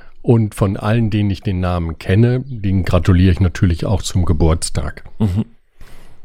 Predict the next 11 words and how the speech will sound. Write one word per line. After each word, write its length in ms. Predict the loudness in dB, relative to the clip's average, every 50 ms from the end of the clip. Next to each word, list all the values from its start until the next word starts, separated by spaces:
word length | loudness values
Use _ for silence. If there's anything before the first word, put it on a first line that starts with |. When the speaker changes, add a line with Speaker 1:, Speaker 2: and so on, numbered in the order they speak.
| -14 -14 -14 -18 -8
Speaker 1:
Und, 440 | 0 4 4 4 4 2 0 -4 -4
ähm, 540 | -2 0 2 4 4 6 6 6 4 4 4 4
ja, 180 | 4 2 2
bei 140 | 2 -2 -4
deinen 360 | -2 -2 -2 0 0 -2 -2
Trainings 640 | -4 -4 -2 0 0 0 -2 -2 -2 -4 -4 -2 -2
und 160 | -2 0 2
euren 400 | 2 2 2 2 0 -2 -6 -6
Trainings 560 | -2 0 2 4 4 4 4 2 -2 -6 -6
zum 160 | -4 -4 -2 -2
Beispiel, 560 | -2 -2 -2 -2 -2 -2 -2 0 0 -2